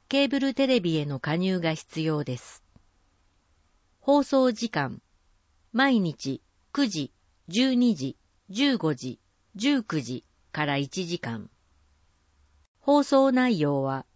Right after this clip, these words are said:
区報毎月一日号や、区ホームページに掲載しています。番組ディーブイディーは、区役所、図書館で貸し出し中。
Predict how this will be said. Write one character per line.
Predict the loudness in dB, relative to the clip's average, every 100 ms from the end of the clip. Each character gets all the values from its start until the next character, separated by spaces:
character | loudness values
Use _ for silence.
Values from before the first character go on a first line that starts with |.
| _ -8
区 | -2
報 | 2 2 2 -4
毎 | -2 -2 -2
月 | -6 -6
一 | -4 -4 -4
日 | -4 -6 -4
号 | -2 -2
や、 | -4 -8 -10 _ _ _
区 | -4 -4
ホ | -2 0 2
ー |
ム | 2
ペ | 0 0 -2
ー |
ジ | -2
に | -6 -4
掲 | -4 -4
載 | -2 -4
し | -6
て | -8 -6
い | -4
ま | -6
す。 | -8 -14 -20 _ _ _ _ _ _ _ _ _ _ _ _ 0
番 | 2 2
組 | 2 0 2
デ | 2
ィ | 2
ー |
ブ | 0
イ | 0 0
デ | 0
ィ | 0
ー |
は、 | -2 -4 -10 _ -6
区 | 0
役 | 2 0 -4
所、 | -4 -4 -6 _
図 | -6 0
書 | 0
館 | 0 -2 -2
で | -6
貸 | -6 -6
し | -2
出 | -2
し | -4
中。 | -6 -2 -2 -4